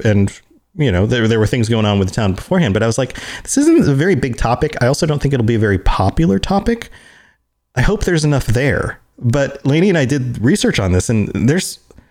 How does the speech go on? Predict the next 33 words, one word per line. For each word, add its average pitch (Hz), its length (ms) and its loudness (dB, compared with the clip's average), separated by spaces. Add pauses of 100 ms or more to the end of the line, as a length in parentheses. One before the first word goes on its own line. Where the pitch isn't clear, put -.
(300)
there's 196 220 0
a 254 60 0
lot 104 280 2
of 156 80 0
stuff - 300 -2
here. 233 420 0
<laughs> 139 40 0
There's, - 500 -2
like, - 280 -2 (440)
and 180 180 0
that's 220 140 0
what's 226 180 0
so 202 100 2
wonderful 175 440 2
about 110 220 0
this 117 180 -2
game 151 340 2
and 143 380 0
a 131 100 2
lot 143 200 2
of 262 60 2
the 170 60 2
games 98 400 2
in 117 140 0
the 104 80 2
series 95 340 -2
is 123 140 0
that - 340 -4 (520)
underneath 175 840 2
each 175 240 0
of 156 160 0
these 127 200 0
settings, 120 640 0